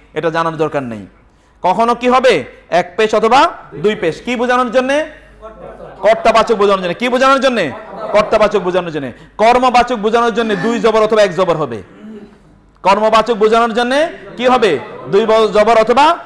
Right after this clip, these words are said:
এক জবর হবে, অর্থাৎ সেখানে হবে আল্লাহ। প্রথমটা কি হবে?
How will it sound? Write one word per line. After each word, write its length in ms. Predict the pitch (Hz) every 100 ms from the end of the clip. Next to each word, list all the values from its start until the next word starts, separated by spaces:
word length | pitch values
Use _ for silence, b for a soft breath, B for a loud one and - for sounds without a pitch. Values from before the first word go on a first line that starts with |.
| - -
এক 220 | 208 196
জবর 200 | 208 196
হবে, 280 | 165 151 120 - B
অর্থাৎ 380 | 185 196 220 -
সেখানে 220 | 208 220
হবে 240 | 214 208 214
আল্লাহ। 840 | 196 202 202 190 190 196 190 185 165 190 175 131 - - _ _ _ _ -
প্রথমটা 400 | 190 220 240 262
কি 120 | 262
হবে? 280 | 262 247 185